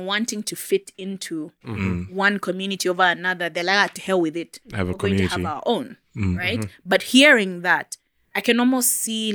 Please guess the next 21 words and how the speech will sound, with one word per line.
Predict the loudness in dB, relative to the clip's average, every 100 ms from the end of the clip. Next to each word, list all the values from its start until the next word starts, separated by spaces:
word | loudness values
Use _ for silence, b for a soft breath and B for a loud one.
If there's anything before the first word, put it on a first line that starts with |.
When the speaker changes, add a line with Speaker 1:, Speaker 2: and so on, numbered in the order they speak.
| 2
Speaker 1:
like, | 0 _ -20 _ -20 -20 _ _ _ _ _ _ _ _ _
it | -12 -8
came | 0 0
from | 0 -6
a | -2
bad | 2 2 0
place, | -2 0 0 -4 -6
but | -4 2
then | 2 2 -2 _ _
I | -8
would | -4 0
almost | 2 4 2 -2
understand | -4 -4 -2 0 0 -2 -8 _ _ -12
if | -10 -2
they | 0
were | 2 0
like, | -2 _ _
"Then | -4 -2 -2
let's | -4
stick | -8 -10
to | -12 -14